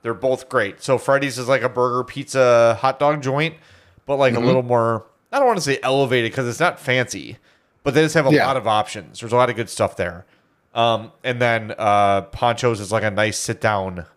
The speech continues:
Speaker 1: uh, Mexican place.
Speaker 2: Okay.
Speaker 1: Best steak burritos, sto-, steak. It's, like, big old cuts of steak.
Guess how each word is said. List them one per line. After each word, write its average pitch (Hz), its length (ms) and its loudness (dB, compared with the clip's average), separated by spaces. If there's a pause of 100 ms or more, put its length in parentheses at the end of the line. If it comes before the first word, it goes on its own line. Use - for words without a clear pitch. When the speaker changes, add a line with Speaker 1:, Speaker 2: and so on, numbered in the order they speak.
(200)
Speaker 1:
uh, 95 320 2
Mexican 98 320 -6
place. - 480 -14 (680)
Speaker 2:
Okay. - 280 -2 (160)
Speaker 1:
Best 127 240 0
steak 127 280 -2
burritos, 110 440 2
sto-, 113 320 0
steak. 110 340 -6
It's, 151 160 -4
like, 127 160 0 (240)
big 160 240 2
old 135 340 0
cuts - 300 -2
of 101 80 -10
steak. - 520 -8